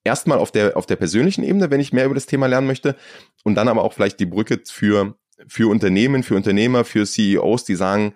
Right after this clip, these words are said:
ich möchte verstehen, was da passiert und ich möchte irgendwie Potenzial auch entdecken können. Wie können die das dann auch machen?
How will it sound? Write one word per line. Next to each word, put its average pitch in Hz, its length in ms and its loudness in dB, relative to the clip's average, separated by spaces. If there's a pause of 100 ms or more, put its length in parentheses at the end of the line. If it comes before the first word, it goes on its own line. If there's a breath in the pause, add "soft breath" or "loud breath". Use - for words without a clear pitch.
(300 soft breath)
ich - 160 -14
möchte 107 480 0
verstehen, 110 600 -2
was 110 140 -2
da - 100 -4
passiert 135 440 -2
und 101 100 -2
ich 90 80 -4
möchte 98 600 0
irgendwie 95 520 0 (520)
Potenzial 92 500 0
auch - 100 -2
entdecken 107 360 -4
können. 98 240 0
Wie 98 100 0
können 92 220 0
die 107 100 0
das 95 160 -2
dann 67 140 -8
auch - 100 -12
machen? - 260 -10